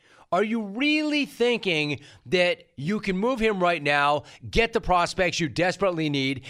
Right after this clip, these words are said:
maybe even some Major League Baseball ready players, and then get this guy back as a free agent? Do you really think that's a possibility? After being there six seasons with nothing to show for it,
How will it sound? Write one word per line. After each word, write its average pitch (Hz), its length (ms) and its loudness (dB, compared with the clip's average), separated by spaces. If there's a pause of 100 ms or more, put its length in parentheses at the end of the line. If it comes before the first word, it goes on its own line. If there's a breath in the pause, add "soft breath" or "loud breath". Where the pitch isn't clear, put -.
(120)
maybe 233 380 0
even 220 300 -4
some 147 220 -4
Major 175 300 -2
League 165 180 -2
Baseball 156 400 0
ready 143 220 0
players, 135 500 0 (160 loud breath)
and 196 100 -2
then 151 120 -2
get 147 160 0
this 131 160 -8
guy 131 140 2
back 113 420 -2 (180 soft breath)
as 151 120 -2
a 160 40 0
free 135 240 0
agent? 160 380 -2 (400 soft breath)
Do 233 80 0
you 214 80 0
really 220 500 -2
think 254 220 -4
that's 220 180 2
a 175 40 -14
possibility? 190 800 -2 (920 soft breath)
After 214 360 2
being 233 460 -4
there 233 180 0
six - 480 -4
seasons 135 840 -6 (240 loud breath)
with 196 260 0
nothing 240 680 -2
to 247 240 -4
show 240 400 2
for 165 340 2
it, 160 180 0